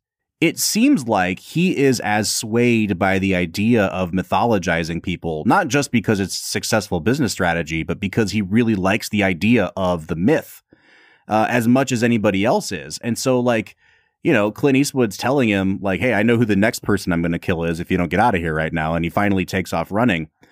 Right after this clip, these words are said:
But I don't know if he realizes that the only reason that Gene Hackman keeps him around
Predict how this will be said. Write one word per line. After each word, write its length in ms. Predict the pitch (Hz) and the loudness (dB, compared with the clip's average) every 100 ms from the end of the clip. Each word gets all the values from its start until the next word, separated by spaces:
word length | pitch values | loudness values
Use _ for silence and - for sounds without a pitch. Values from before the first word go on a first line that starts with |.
| - - _ - | -20 -20 _ -2
But 140 | 147 | 0
I 140 | 156 190 | 0 0
don't 200 | 226 139 | 0 2
know 140 | 190 | 2
if 120 | 190 | 0
he 160 | - 185 | 0 -2
realizes 760 | 131 190 190 123 104 98 104 92 | -2 -2 0 0 0 0 -4 -2
that 180 | 110 | -2
the 140 | 117 127 - | 0 0 2
only 420 | 185 202 202 190 | 2 4 2 0
reason 560 | 147 190 120 95 78 - _ _ _ | 0 0 0 -2 -4 -10 _ _ _
that 220 | 95 123 110 | 0 0 0
Gene 240 | 113 151 | 2 2
Hackman 420 | 139 139 - 131 | 2 0 2 0
keeps 280 | 110 143 135 | 2 -2 0
him 120 | 131 113 | 0 2
around 520 | 110 131 117 104 | 2 2 2 0